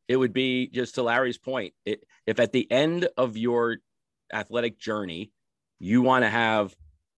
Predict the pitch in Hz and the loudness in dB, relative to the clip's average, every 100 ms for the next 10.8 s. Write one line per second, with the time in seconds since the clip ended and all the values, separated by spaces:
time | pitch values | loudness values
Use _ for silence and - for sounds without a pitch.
0 | _ _ 110 123 131 123 104 107 120 127 | _ _ 2 4 4 2 -2 -2 0 -2
1 | - - 127 110 98 90 113 110 - 120 | -8 -4 0 0 -2 -6 -4 -4 -2 -4
2 | 92 90 101 _ _ _ _ _ _ - | -4 -6 -14 _ _ _ _ _ _ -6
3 | 123 139 131 113 107 127 123 104 98 87 | -2 0 0 0 0 2 4 2 -2 -2
4 | 107 - 95 82 135 95 87 92 _ _ | -2 -2 -6 -2 -2 -2 -8 -12 _ _
5 | _ _ _ _ _ _ _ 123 127 135 | _ _ _ _ _ _ _ 0 2 2
6 | 143 175 151 - 175 165 135 - 175 175 | 2 0 -2 0 4 4 2 0 0 0
7 | 127 123 117 127 120 - 151 - 67 - | -2 -2 0 0 0 -2 -6 -6 -10 -16
8 | _ _ _ - 131 139 131 - - 107 | _ _ _ -8 2 4 4 0 -10 -2
9 | 135 147 175 185 175 160 131 147 156 156 | 0 4 6 6 2 0 0 0 0 -4
10 | 139 120 104 120 143 127 113 110 | -6 -6 -2 -2 0 -4 -8 -10